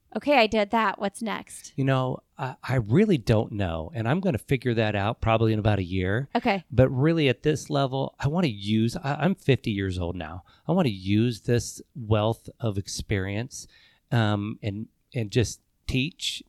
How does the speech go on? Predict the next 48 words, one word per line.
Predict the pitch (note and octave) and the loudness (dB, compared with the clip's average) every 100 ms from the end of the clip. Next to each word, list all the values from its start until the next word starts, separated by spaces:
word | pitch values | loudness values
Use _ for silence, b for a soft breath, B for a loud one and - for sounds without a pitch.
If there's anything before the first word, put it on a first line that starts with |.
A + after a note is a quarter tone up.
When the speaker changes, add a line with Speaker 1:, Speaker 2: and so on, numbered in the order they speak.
| - | -6
Speaker 2:
and | G#2+ G2+ G2+ A2+ | -4 -2 -6 -6
educate | A#2 A#2+ B2+ - C3 C3 - - | -4 -4 -4 -6 -4 -4 -6 -10
and, | A#2 A2 G#2+ G#2+ | -8 -6 -6 -4
uh, | G#2 G#2 - | -4 -4 -4
work | B2+ - | -4 -2
with | A#2 | -4
people | - A#2+ - | 0 -2 -2
that | G2+ G#2 - B B - | -2 -2 -4 B B -4
aren't | C3 C#3 | -4 -2
gonna | B2 A#2+ | 0 0
be | A2 A#2+ | 2 2
Olympians, | A2 B2 C3+ B2 C3 C3+ - b b - | 2 0 0 0 -2 -8 -12 b b -2
but | A2+ - | 0 0
just | B2+ G#2 | -2 0
wanna | A2+ A2+ G2+ | -2 -2 0
be | G#2+ | -2
the | F#2 | -2
best | G#2 - | -4 -2
they | G#2+ | -4
can. | F#2+ G2 F2+ G2 - _ - | -2 -4 -2 -6 -10 _ -8
And | C#3+ | -6
I, | |
Speaker 1:
Yeah. | D3+ F3 | -6 -4
Speaker 2:
that's | D#3+ F#3+ - | -2 -2 -4
really, | B2 A2+ A2 G2+ | -4 -2 0 -2
really | G2+ F#2 | -2 -2
what | F2+ F2+ | -2 -4
I | F2+ | -4
wanna | F2 E2+ | -6 -8
do. | E2 F2 F2 F2+ B B | -8 -8 -8 -12 B B
I | F#3+ | -4
don't | - | -4
need | A#2 A2 A2 A#2+ | -4 0 0 2
to | |
work | C#3 D3 D#3+ | 0 0 -2
another | D#3 D#3 D3+ | -4 -2 -2
Olympics. | D3 D#3+ F#3 - - | -4 -2 -2 -2 -8
If | - | -2
I | A2+ | -2
do, | G2+ B2 | 2 0
great. | C3 A2+ G#2+ C3 - - | 2 0 2 0 -2 -10
I, | A#2 - | -8 -6
I'll | A#2+ | -6
be | G#2+ G#2 | -2 -2
blessed | A2 G#2+ G#2+ | 0 0 -2
to | - | -6
do | G2 A2 | -2 -2
so, | - B2 B2 | 0 -2 -2